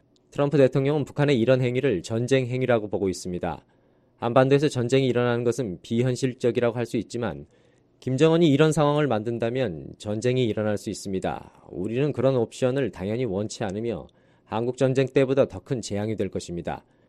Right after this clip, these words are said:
하지만 끔찍한 옵션이기 때문에 현실적이지 않고 논의되고 있지 않다는 것은 맞지 않습니다. 현재 미군 지휘관들은 이 군사 작전이 주한 미군과 한국인, 한국에 거주하는 미국 국민들에게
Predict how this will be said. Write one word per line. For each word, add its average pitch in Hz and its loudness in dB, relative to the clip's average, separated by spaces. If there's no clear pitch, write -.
하지만 143 0
끔찍한 170 2
옵션이기 135 4
때문에 135 2
현실적이지 123 0
않고 95 -4
논의되고 117 0
있지 104 -2
않다는 98 -6
것은 104 -6
맞지 87 -6
않습니다. 92 -6
현재 127 0
미군 127 2
지휘관들은 131 2
이 113 -2
군사 117 0
작전이 113 -2
주한 127 2
미군과 123 2
한국인, 107 -4
한국에 123 0
거주하는 131 2
미국 120 -2
국민들에게 117 -2